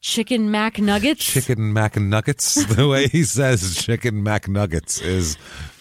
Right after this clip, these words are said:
Speaker 2: even she laughs at it. And
Speaker 1: Yeah.
Speaker 2: you can tell it's kinda natural. Just like,
Speaker 1: I want chicken McNuggets.
Speaker 2: I always want chicken McNuggets, especially the way he says it.
Speaker 1: Okay, the two lackeys, uh, Russ and Jamie, go to the laundromat with their Velcro wallets.
Speaker 2: Oh, this is great.
Speaker 1: Um, to bring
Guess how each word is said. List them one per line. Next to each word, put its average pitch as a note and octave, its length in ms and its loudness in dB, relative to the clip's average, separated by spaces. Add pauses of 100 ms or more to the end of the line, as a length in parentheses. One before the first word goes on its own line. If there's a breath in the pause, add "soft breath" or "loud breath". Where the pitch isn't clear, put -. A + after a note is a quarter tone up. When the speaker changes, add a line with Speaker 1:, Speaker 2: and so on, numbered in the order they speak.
(120)
Speaker 2:
even E3+ 260 2
she D#3 200 2
laughs F2 340 2
at E2 180 2
it. D2+ 80 0
And D2+ 60 0
Speaker 1:
Yeah. F#3+ 140 2
Speaker 2:
you - 60 -
can F2 40 -6
tell A#2 160 2
it's G2 100 -4
kinda F#2 260 0
natural. E2+ 460 0
Just D2+ 280 -4
like, - 160 0
Speaker 1:
I G3+ 80 0
want C4+ 240 -2
chicken D#3+ 340 -6
McNuggets. E3+ 460 -8
Speaker 2:
I C3 240 2
always F#2 220 2
want D#2+ 140 0
chicken D#2 380 -2 (100)
McNuggets, D2 840 -4
especially G2 420 -2
the E2 120 -2
way E2 120 0
he F2 80 -2
says D#2 240 -2
it. - 140 -8 (540 loud breath)
Speaker 1:
Okay, G3 280 -2
the F3 100 -4
two C4+ 240 0
lackeys, A3 800 -2
uh, F3 340 -2
Russ F#3+ 280 0
and G#3+ 100 -2
Jamie, F#3+ 280 0
go F3 140 -2
to - 160 -10
the E3 80 -4
laundromat G3+ 640 -2
with F#3 140 -2
their F3+ 160 0
Velcro E3 440 -2
wallets. D#3 540 -2
Speaker 2:
Oh, E2+ 140 0
this - 160 -2
is C#2+ 100 -6
great. D2 240 -6
Speaker 1:
Um, G2 280 -2
to - 140 -6
bring D4 480 0